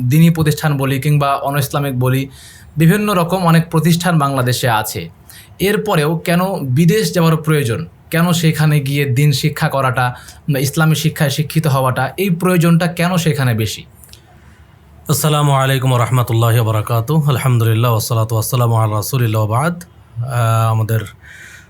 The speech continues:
Speaker 2: সম্মানিত সঞ্চালক সাহেব যে প্রশ্নটি করেছিলেন, হ্যাঁ, করেছেন, খুব গুরুত্বপূর্ণ প্রশ্ন, যে আমরা বাংলাদেশে তো শিক্ষা প্রতিষ্ঠানের অভাব নাই।
Speaker 1: জি।
Speaker 2: দেখা যাচ্ছে প্রতিষ্ঠান, আহ, যদি আমাদের রাজশাহী জেলাতেই বলি, তো অনেক শিক্ষা প্রতিষ্ঠান।
Speaker 1: জি।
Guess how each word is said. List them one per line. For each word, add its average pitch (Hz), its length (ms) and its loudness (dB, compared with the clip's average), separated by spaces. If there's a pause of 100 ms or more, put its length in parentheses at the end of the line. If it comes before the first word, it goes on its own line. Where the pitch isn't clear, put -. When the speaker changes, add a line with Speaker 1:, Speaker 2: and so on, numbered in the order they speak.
(440)
Speaker 2:
সম্মানিত 143 440 0
সঞ্চালক 143 460 -2
সাহেব 143 260 0
যে 127 100 0
প্রশ্নটি 123 380 -2
করেছিলেন, 123 680 0
হ্যাঁ, 117 280 0
করেছেন, 113 340 -4
খুব 131 160 -6
গুরুত্বপূর্ণ 147 600 -2
প্রশ্ন, 113 500 -4 (280)
যে 110 260 -2
আমরা 120 280 -2
বাংলাদেশে 123 480 -2
তো 131 200 -2
শিক্ষা 131 280 -4
প্রতিষ্ঠানের 139 420 -2
অভাব 123 260 2
নাই। 101 200 -4 (120)
Speaker 1:
জি। 107 200 -2 (640)
Speaker 2:
দেখা 123 200 0
যাচ্ছে 131 240 0
প্রতিষ্ঠান, 135 640 -2 (140)
আহ, 135 600 -12
যদি 123 160 -2
আমাদের 135 260 0
রাজশাহী 139 460 0
জেলাতেই 135 360 0
বলি, 139 220 -2
তো 139 260 -4
অনেক 165 280 0
শিক্ষা 139 200 -4
প্রতিষ্ঠান। 113 480 -4
Speaker 1:
জি। 104 200 -4